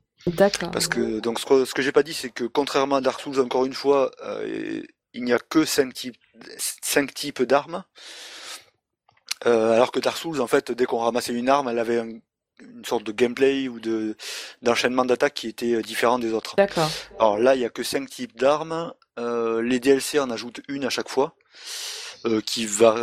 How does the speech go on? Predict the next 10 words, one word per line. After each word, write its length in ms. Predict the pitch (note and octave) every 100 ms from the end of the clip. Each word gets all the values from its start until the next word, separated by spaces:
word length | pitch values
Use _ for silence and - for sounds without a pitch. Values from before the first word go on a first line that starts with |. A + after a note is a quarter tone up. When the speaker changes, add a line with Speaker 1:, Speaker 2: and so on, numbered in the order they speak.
| A#2+
Speaker 2:
enfin, 180 | A2+ A2+
qui 120 | G#2
fait, 240 | - A#2+ A2+
euh, 1000 | G#2+ G#2 G#2 G#2 G#2 G2+ G2+ G#2 G#2 A2+
un 80 | A2+
peu 200 | A2+ A2+
de, 360 | A2 G#2+ G2+ G2+ - - -
de 100 | A#2
variété, 540 | A#2 A2+ B2 A#2+ C3
mais 380 | B2 G#2 G2+